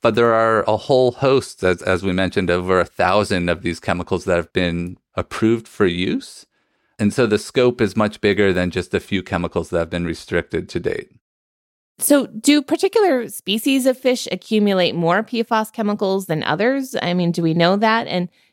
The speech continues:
Speaker 2: you know, what kind of advice can you give to listeners who are, you know, maybe waiting for summer to roll around so they can get back on the water and go fishing?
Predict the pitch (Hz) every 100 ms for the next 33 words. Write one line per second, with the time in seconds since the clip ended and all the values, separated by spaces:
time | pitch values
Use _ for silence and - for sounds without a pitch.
0 | _ 240 233 240 - 339 285 202 196 254
1 | - 214 190 190 196 - 165 170 196 175
2 | 170 180 160 160 156 - - 151 170 143
3 | 143 165 196 139 147 208 233 220 220 -
4 | 214 220 226 208 208 214 208 208 208 208
5 | 202 170 151 151 160 - 185 175 180 190
6 | 185 170 175 185 180 175 180 - 165 -
7 | 185 190